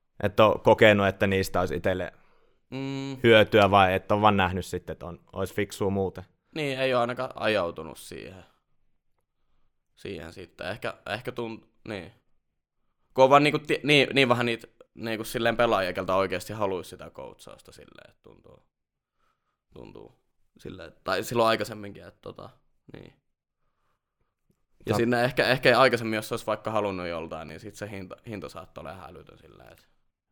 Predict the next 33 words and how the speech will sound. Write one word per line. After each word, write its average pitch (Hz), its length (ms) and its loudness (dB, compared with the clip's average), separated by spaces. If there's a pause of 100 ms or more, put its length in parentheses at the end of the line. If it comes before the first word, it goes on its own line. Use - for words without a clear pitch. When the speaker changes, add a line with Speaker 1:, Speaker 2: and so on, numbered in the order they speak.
(380)
Speaker 1:
Niin, 104 180 4
näet 117 200 4
se 139 100 6
nykypäivänä, 113 800 6
että 92 120 -2
se 104 80 2
tavallaan 104 680 6 (360)
pystyt 110 400 -2
melkein 98 600 0 (160)
kaikki 104 360 2
ongelmat 95 480 2
ratkomaan 101 560 6
jo 92 100 2
apuohjelmien 90 680 0
avulla. 90 600 -4 (400)
Speaker 2:
Niin, 135 180 -2
kyllähän 117 240 2
se 120 60 -6
menee 120 220 2
aina 98 220 -2
vähän 104 160 -10
sinne 98 240 -8
suuntaan. 92 640 -8
Speaker 1:
Niin, 98 320 2
et 101 120 0
Speaker 2:
Niin, - 60 -14
Speaker 1:
tavallaan 107 420 6
Speaker 2:
se 98 60 -10 (140)
on 104 60 -18
niin 101 160 -12 (180)
G-, 90 280 -2 (240)
G 95 220 -8
T - 40 -14